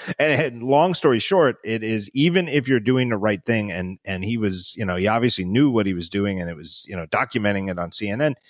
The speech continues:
it's so contagious. It is such a, co-, that, that, that it, it's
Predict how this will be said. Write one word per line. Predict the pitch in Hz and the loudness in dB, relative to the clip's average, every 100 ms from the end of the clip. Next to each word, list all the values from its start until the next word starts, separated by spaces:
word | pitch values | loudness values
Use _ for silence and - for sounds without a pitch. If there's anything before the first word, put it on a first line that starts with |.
| _ _ _ - | _ _ _ -6
it's | 107 - | -2 -2
so | - 165 185 | 2 2 2
contagious. | - 131 - 127 98 69 - - - 98 | 0 -2 0 0 0 -6 -6 -8 -8 -6
It | 98 | -4
is | 87 | -2
such | - - 139 - | -4 0 0 0
a, | 123 | -2
co-, | 127 95 | -2 0
that, | 127 120 | 0 2
that, | 131 117 | 0 2
that | 123 120 _ | 0 0 _
it, | 110 107 - | -4 -4 -4
it's | 107 - - - | -4 -4 -4 -4